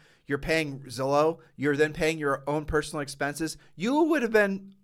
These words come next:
in some cases, better off not having done that transaction in the first place. Now, if you're a brand new agent, we want you to do anything. There's no such thing as a bad lead when you're a new agent. You just need to get the experience and the cash flowing. That's fantastic.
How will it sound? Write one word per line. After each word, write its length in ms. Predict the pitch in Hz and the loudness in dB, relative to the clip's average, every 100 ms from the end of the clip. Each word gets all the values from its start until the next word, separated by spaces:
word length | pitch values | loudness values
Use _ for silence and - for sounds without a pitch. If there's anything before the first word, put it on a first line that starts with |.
| - | -6
in 120 | 190 | -4
some 280 | 180 226 226 | 2 4 4
cases, 400 | 202 160 147 147 | 4 2 2 -6
better 320 | 127 156 170 | 4 6 6
off 180 | 160 156 | 6 4
not 160 | 156 151 | 2 0
having 240 | 151 156 | 0 -2
done 140 | 143 139 | -6 -6
that 140 | 135 | -6
transaction 580 | 147 139 139 131 131 131 | -6 -6 -2 -4 -4 -10
in 40 | |
the 60 | 120 | -8
first 320 | 123 113 - | -6 -6 -6
place. 300 | - - - _ - - | -14 -12 -16 _ -14 2
Now, 160 | 156 | 4
if 120 | 139 | 4
you're 100 | 143 | 4
a 40 | 143 | 4
brand 280 | 156 175 202 | 6 6 8
new 160 | 196 | 6
agent, 400 | 202 214 233 233 - - _ | 6 6 4 4 -10 -20 _
we 140 | 135 | 0
want 260 | 156 165 170 | 4 4 4
you 60 | 175 | 2
to 60 | |
do 120 | 160 | 4
anything. 460 | 160 165 180 190 190 | 4 4 2 0 0
There's 160 | 156 147 | -2 0
no 100 | 156 | 0
such 260 | 151 156 | 0 -2
thing 120 | 165 | -2
as 80 | 151 | -6
a 80 | 143 | -4
bad 320 | 139 147 156 | 0 2 2
lead 240 | 151 160 156 | 2 0 0
when 140 | 143 | -4
you're 120 | 135 | -4
a 40 | 139 | -2
new 180 | 143 | 0
agent. 300 | 139 156 170 | 0 0 -4
You 100 | 143 | -8
just 160 | 139 139 | -8 -8
need 160 | 156 147 | -8 -8
to 60 | |
get 200 | 143 - | -8 -8
the 80 | 135 | -6
experience 540 | 139 139 - 151 156 151 | -6 -6 0 0 0 -8
and 80 | |
the 60 | 127 | -10
cash 320 | 135 135 143 | -2 -2 -2
flowing. 360 | - 160 165 175 - - - | -4 -2 0 -4 -10 -20 -4
That's 220 | 143 139 | -4 -2
fantastic. 760 | 151 139 143 143 151 175 170 | -6 -4 0 0 0 -4 -6